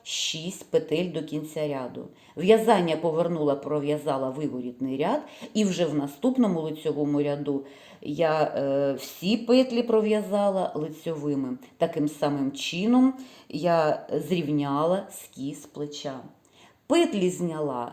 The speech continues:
на шпильку і далі так само сформувала друге плече. Спина наша готова. Далі ми вив'яжемо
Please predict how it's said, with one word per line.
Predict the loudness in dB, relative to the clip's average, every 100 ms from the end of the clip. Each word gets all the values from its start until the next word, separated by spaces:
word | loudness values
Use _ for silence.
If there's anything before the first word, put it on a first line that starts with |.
| -6
на | 0 0 0
шпильку | -4 -4 -2 0 -4 -2 2 2 -2 -12 _ _ _ _ -20 _
і | -4 2
далі | 4 6 4
так | 4 -2 -2
само | -2 -2 0 -4 -8 -12 -20
сформувала | -2 0 0 -2 -2 -2 0 0 0 -2 -4
друге | -6 -4 -4 -4 -8
плече. | -8 -10 -10 -10 -10 -10 -16 _ -20 -20 -20
Спина | -18 -10 0 2 2 2 4
наша | 6 4 2 -4 -6 -10
готова. | -8 -8 -6 -8 -8 -12 -14 -18 _ _ _ _ _ -4
Далі | 2 4 8
ми | 6
вив'яжемо | 6 2 0 0 0 0